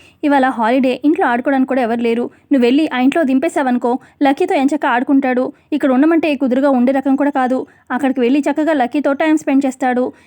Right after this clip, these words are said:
ఇక నువ్వు లక్ష్మి సంగతి అంటావా? లక్ష్మి ఖచ్చితంగా తను మేనేజ్ చేసుకోగలదని నాకు నమ్మకం ఉంది. ముందు నువ్వు వెళ్ళి దింపేసిరారా" అని చెప్పి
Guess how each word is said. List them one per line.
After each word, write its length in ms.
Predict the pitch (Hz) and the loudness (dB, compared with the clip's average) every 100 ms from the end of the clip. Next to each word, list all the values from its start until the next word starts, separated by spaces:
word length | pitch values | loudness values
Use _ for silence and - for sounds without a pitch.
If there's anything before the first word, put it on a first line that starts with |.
| - | -4
ఇక 140 | 294 294 254 - _ - | -2 0 -2 -6 _ -2
నువ్వు 200 | 277 262 | 0 2
లక్ష్మి 320 | 233 226 330 349 | 0 -2 -2 0
సంగతి 260 | 320 294 | 0 2
అంటావా? 320 | 277 269 269 359 294 | 2 0 0 -2 -2
లక్ష్మి 300 | 247 - 202 | -2 -2 -2
ఖచ్చితంగా 420 | 254 240 285 285 | -2 0 0 2
తను 200 | 285 277 | 2 0
మేనేజ్ 340 | 233 240 294 | 0 0 0
చేసుకోగలదని 640 | 269 269 262 254 247 262 247 | -2 -2 -2 0 0 0 0
నాకు 220 | 262 269 | -2 -2
నమ్మకం 300 | 233 240 254 | -2 -2 0
ఉంది. 220 | 240 240 - _ 262 | 0 -2 -8 _ 2
ముందు 120 | 277 | 4
నువ్వు 160 | 285 | 4
వెళ్ళి 140 | 262 285 | 2 2
దింపేసిరారా" 640 | 247 262 294 269 247 262 - | 2 0 0 0 0 -2 -2
అని 120 | 247 | -2
చెప్పి 220 | 240 240 | -2 -4